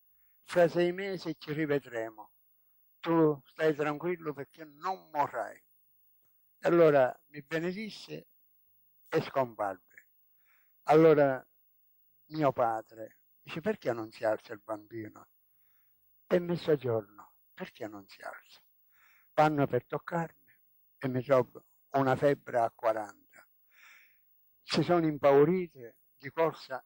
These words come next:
hanno chiamato un medico, dice: "Bisogna farci le analisi."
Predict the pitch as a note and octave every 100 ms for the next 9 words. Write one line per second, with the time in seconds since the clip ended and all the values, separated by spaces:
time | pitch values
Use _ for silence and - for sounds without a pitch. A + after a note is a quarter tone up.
0 | _ C3+ B2+ B2+ B2 B2 A2+ A2+ A2 A2
1 | A2 A#2 A2 B2+ B2 C3 - C#3+ C3+ D3
2 | C3+ B2 B2+ A#2 - - _ _ _ _
3 | _ C3 B2 A#2 A2 G#2+ - -